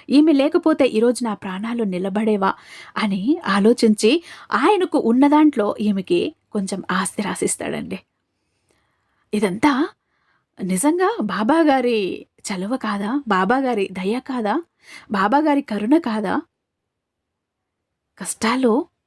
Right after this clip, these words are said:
పడతాము, కష్టాలు అనుభవిస్తాము. అది మన పాపకర్మల వల్ల మన కష్టాలు అనుభవిస్తాం. కానీ ఆ పాపకర్మలలో కూడా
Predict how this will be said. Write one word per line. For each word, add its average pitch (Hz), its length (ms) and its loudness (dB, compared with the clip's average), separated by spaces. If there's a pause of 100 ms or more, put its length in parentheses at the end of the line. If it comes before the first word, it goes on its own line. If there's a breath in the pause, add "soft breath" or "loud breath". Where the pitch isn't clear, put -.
(320)
పడతాము, 254 720 0 (120)
కష్టాలు 240 720 2
అనుభవిస్తాము. 240 840 0 (720 soft breath)
అది 294 340 -2
మన 269 520 0 (300)
పాపకర్మల 220 760 -2
వల్ల 196 260 -2
మన 269 200 2
కష్టాలు 214 440 0
అనుభవిస్తాం. 214 640 -2
కానీ 247 420 0
ఆ 233 180 -2
పాపకర్మలలో 262 1120 2
కూడా 202 460 0